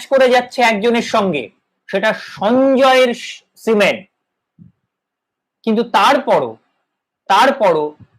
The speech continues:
পারসেপশন যে সেই দিন, সেই রাত্রে অনেকে ছিল। This is a perception, আমরা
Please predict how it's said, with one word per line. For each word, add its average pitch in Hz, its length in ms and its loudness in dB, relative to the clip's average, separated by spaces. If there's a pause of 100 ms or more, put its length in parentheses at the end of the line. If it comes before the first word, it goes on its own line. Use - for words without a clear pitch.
(240)
পারসেপশন 214 800 -2 (440)
যে 143 180 -4 (180)
সেই 214 220 0 (120)
দিন, 226 140 -2 (500)
সেই 202 300 -2 (120)
রাত্রে 190 400 -2 (600)
অনেকে 190 300 -2 (100)
ছিল। 110 140 -14 (760)
This 208 100 -2
is 226 100 -2
a - 60 -12
perception, 151 460 -6
আমরা 214 120 -2